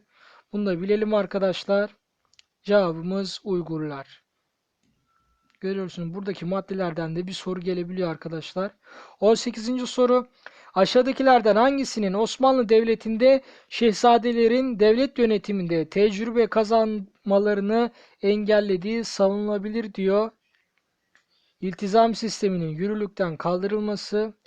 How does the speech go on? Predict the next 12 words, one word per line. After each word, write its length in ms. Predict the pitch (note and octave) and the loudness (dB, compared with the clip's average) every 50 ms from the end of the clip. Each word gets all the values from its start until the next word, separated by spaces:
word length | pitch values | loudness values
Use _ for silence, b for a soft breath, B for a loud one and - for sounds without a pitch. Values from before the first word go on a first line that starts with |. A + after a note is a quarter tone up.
| b b b b - | b b b b -14
kapı 300 | - F#3+ F3+ - B3 - | -12 -12 -10 -10 -12 -8
kullarının 500 | - A#3+ A3+ G3+ G3 F3+ E3 D#3+ D#3 D3+ | -6 -4 -2 0 0 0 0 -2 -6 -10
sayısının 520 | C#3+ - F#3+ G3+ G#3 F#3+ - - F3 D#3+ | -8 -4 -2 -2 -2 -2 -6 -8 -10 -6
artması, 680 | E3 F3 F#3 F#3 _ - G3+ F#3 - - A3 A3+ A#3 A3+ B B B B B B - | -4 -4 -6 -4 _ -8 -8 -8 -4 -2 0 0 0 -2 B B B B B B -2
vilayet 540 | F#3+ G3+ G#3+ G#3+ G#3+ A3 A#3+ C4 C4 - A#3+ | 0 2 4 6 6 6 4 2 0 -2 -2
nizamnamesinin 1200 | A3+ A3+ G#3+ G3 F#3 G3 G#3 G#3 G#3 G#3 G3+ G3 G3+ G3+ G3+ G3+ G#3 G3+ F#3+ - - A3 G#3+ F#3 | -2 -2 -2 -4 -2 0 2 2 2 2 0 -2 -2 -2 0 -2 -2 -4 -6 -6 -6 -6 -4 -4
yayımlanması, 1040 | E3+ E3 F3+ F#3 G3 G3+ G#3 G#3 G#3+ G#3+ G#3+ G#3+ A3 G3+ - - A#3 A#3+ B3 B3 B3 b b b b b | -2 -2 -2 -2 -2 -2 -2 -2 -2 -2 -2 -4 -6 -6 -4 0 2 4 4 2 0 b b b b b
tahta 320 | - G3+ G#3 F#3+ - A3 G3+ | -4 -2 -2 -2 -2 -6 -8
çıkmada 720 | - - A3 - - G3+ G3 F#3+ F#3+ G#3 G#3+ A3 A3+ - _ | -6 -8 -10 -6 -2 0 0 2 4 4 2 2 0 -4 _
ekberiyet 720 | - F#3 F3 - - - G3+ F#3 F3 G3 G#3+ A3+ A#3 A3+ _ - - _ - | -6 -6 -6 -8 -8 -4 -2 -2 0 0 -2 -2 -2 -4 _ -16 -20 _ -16
usulüne 600 | E3 - - G3 F#3+ F3+ F3 F3+ F3 E3 D#3+ D3+ | -14 -12 -10 -6 -6 -6 -4 -4 -6 -6 -6 -6
geçilmesi, 800 | D3+ F3 E3 - - G#3 G#3 G#3 G3+ F#3 - - G#3+ A3+ A3+ | -4 -6 -6 -6 -6 -6 -6 -6 -6 -6 -6 -6 -4 -4 -4